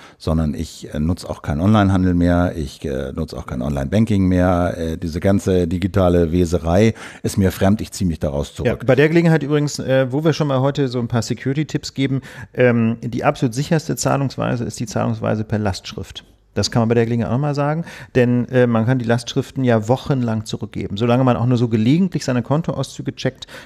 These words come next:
Speaker 2: gibt's eigentlich nichts Besseres als Lastschrift. Die hat einen wahnsinnig schlechten Ruf, das sehen wir ja auch bei der Gesellschaft für Freiheitsrecht. Wir bieten natürlich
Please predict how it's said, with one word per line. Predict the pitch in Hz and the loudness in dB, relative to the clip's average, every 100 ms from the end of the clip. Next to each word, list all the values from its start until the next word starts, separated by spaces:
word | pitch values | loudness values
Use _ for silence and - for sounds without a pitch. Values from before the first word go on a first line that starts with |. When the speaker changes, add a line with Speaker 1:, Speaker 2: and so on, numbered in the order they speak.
| - | -6
Speaker 2:
gibt's | 143 - | -4 -4
eigentlich | - 117 | -2 -2
nichts | 127 - | -2 0
Besseres | 127 127 120 | 0 0 -2
als | 110 113 | -2 -2
Lastschrift. | 117 - 156 | -2 0 -2
Die | 135 131 | 2 2
hat | - | 2
einen | 147 110 | 0 0
wahnsinnig | 127 190 190 | -2 -2 -2
schlechten | - 156 - | -2 -4 -4
Ruf, | 120 165 208 | -6 -6 -6
das | - | -6
sehen | 135 135 | -2 0
wir | 135 | 0
ja | 127 | 0
auch | 120 | -2
bei | - 123 | -2 -2
der | 120 | -2
Gesellschaft | 117 131 123 | 0 -2 -2
für | 117 | -6
Freiheitsrecht. | - 127 - 139 | -4 -4 -2 -4
Wir | 123 | -4
bieten | 120 135 | -4 -4
natürlich | 120 123 117 | -4 -4 -8